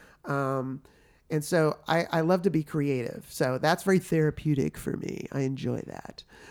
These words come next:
Um, and I'd say lastly, if I'm gonna wrap up my day, it's a perfect day, it's having time alone with you. We're, we're, you know, in bed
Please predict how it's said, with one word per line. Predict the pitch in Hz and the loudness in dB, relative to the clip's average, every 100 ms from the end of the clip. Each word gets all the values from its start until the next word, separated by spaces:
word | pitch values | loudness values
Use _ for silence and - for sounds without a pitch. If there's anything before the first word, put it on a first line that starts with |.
| - - | -20 -10
Um, | - 127 123 123 123 - _ | -4 -2 0 -2 -6 -12 _
and | 156 156 151 151 143 139 170 | 0 2 2 0 -2 -4 -6
I'd | - | -4
say | 208 180 160 - - | 0 0 0 -4 -8
lastly, | 196 147 160 185 208 190 185 185 208 _ | -4 0 0 -2 0 2 2 0 -4 _
if | 151 | 0
I'm | 160 170 | 2 2
gonna | 151 | 0
wrap | 131 156 180 | 2 0 0
up | 180 | 0
my | 165 160 | 0 0
day, | 156 156 156 | 2 2 0
it's | 127 | -4
a | |
perfect | - 151 165 | -4 -4 -2
day, | 160 156 165 165 - - - _ | 0 0 0 -4 -16 -20 -20 _
it's | 135 - | -6 -2
having | 147 131 | 0 0
time | 127 147 147 | -2 0 0
alone | 139 143 | 2 2
with | 135 135 | 0 0
you. | 139 135 135 143 - _ | 0 2 2 -2 -14 _
We're, | - 113 - | -8 -8 -4
we're, | 131 123 - | -4 -4 -2
you | 151 | -2
know, | 120 | -2
in | 156 151 | -2 -2
bed | 139 135 135 135 | 0 0 0 -2